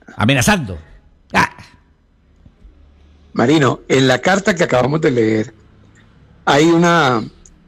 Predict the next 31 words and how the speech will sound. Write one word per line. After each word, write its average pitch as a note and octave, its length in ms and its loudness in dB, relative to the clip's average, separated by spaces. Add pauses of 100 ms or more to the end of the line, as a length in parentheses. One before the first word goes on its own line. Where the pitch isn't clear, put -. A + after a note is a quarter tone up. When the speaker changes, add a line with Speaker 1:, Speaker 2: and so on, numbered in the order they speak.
Speaker 2:
hay C3 160 2
un D#3 140 0
planteamiento B2+ 920 -2 (400)
que B2+ 120 -2
también A#2+ 340 0
alguna D3 320 0
vez D3 140 2
lo D#3 120 0
conversamos B2+ 580 -2
aquí. - 340 -4 (760)
Hombre, D3 320 0
cuando A#2 240 0
uno E3 320 0
escucha D#3 640 -2 (340)
que - 80 -4
el A#2 120 -2
Cali C#3+ 260 0
está C3+ 220 0
viviendo D3 400 0
el C#3+ 100 -4
déficit D3+ 460 -2
que - 80 -6
está - 200 -4
viviendo, B2 600 0 (800)
uno C3+ 320 0
tiene D#3 280 0
que D#3 240 2
poner C3 560 -2
el E3 100 2
espejo C#3 360 0
retrovisor A#2+ 840 0